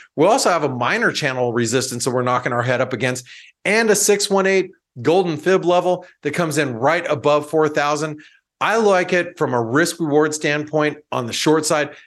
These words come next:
However, I do think the risks are heightened because of what we talked about earlier in the show, Chris. So if you, if you need to go back and rewind and listen to what asset managers could be doing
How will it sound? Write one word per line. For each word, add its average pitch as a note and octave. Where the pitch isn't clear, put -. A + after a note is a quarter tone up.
However, C3+
I C3+
do E3
think F3
the D#3+
risks C#3+
are C#3+
heightened C#3
because C3
of A#2+
what C#3+
we D#3+
talked D3
about B2+
earlier C#3+
in B2+
the A2+
show, E3
Chris. B2
So B2+
if B2
you, B2
if A#2+
you C3
need D3+
to C#3+
go D3+
back D#3
and C#3+
rewind D3
and C#3
listen D3
to C#3
what C3
asset C#3
managers B2+
could D3+
be D3
doing D#3